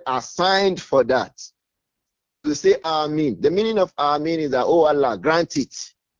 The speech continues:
Oh Allah, grant it. Walaka bimithlin." And you, may you get the like of that. "Oh Allah, grant what he's saying. Give him, give you too the like of that."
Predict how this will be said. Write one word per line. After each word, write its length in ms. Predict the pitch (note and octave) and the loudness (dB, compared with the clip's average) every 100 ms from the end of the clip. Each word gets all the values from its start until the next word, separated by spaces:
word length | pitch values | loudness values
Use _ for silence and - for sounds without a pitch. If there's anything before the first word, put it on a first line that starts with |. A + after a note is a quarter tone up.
| _ | _
Oh 200 | - D#3+ D3+ | 4 8 8
Allah, 300 | D3 B2+ F#2+ | 6 0 0
grant 460 | D3 E3+ F3 E3+ | 0 0 0 -2
it. 180 | C#3+ - - _ _ _ _ _ | -4 -4 -18 _ _ _ _ _
Walaka 420 | A#2 C#3 D#3 D#3+ C3+ | 2 2 2 0 0
bimithlin." 600 | D3 D3 C#3+ C3+ B2 - | 2 0 -2 -2 -2 -2
And 200 | C3 C3 | -2 -2
you, 240 | D#3 F#3 A#2+ | 0 -2 0
may 140 | C#3 | 2
you 180 | D3+ F#3 | 2 0
get 220 | C#3 D#3+ - | 2 0 2
the 80 | C3 | 2
like 340 | C3+ D#3+ - | 2 2 0
of 180 | C#3+ G2+ | 0 0
that. 240 | C3+ G2 - - _ - | -2 -2 -10 -20 _ 0
"Oh 160 | D#3 | 2
Allah, 340 | C3+ D3 C3+ A2+ | 4 2 0 -2
grant 400 | G#2 F3+ F#3 E3 | 0 0 0 2
what 160 | E3 C3 | 0 0
he's 180 | C3+ | -4
saying. 240 | D3 B2+ G2+ - | -2 -2 -4 -10
Give 240 | D3 A#3 F#3 | -4 -2 0
him, 300 | G3 F3+ D3+ | -2 -2 -2
give 300 | G#3+ A#3+ G3+ | 0 2 2
you 340 | G3 G3+ D3+ | 4 6 4
too 220 | - E3 D#3+ | 2 -4 -2
the 120 | B2+ | 0
like 280 | B2 A#2 - | 0 0 -4
of 140 | F#2+ | -6
that." 160 | D2 | -10